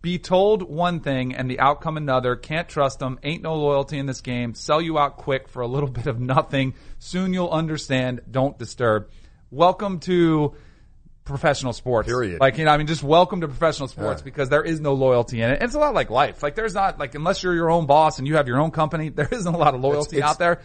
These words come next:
Speaker 1: And it's a harsh lesson to learn, but everybody does it.
Speaker 2: It's business in general.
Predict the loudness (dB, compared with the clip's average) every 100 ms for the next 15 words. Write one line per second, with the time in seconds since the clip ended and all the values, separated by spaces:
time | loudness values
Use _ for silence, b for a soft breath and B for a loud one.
0 | B -2 -2 -2 0 0 0 -2 -2 -6
1 | -2 0 0 2 0 2 -2 -2 -6 -14
2 | 0 2 2 -4 -8 -8 -6 -4 -4 -2
3 | -4 -4 -4 -4 -4 -6 -8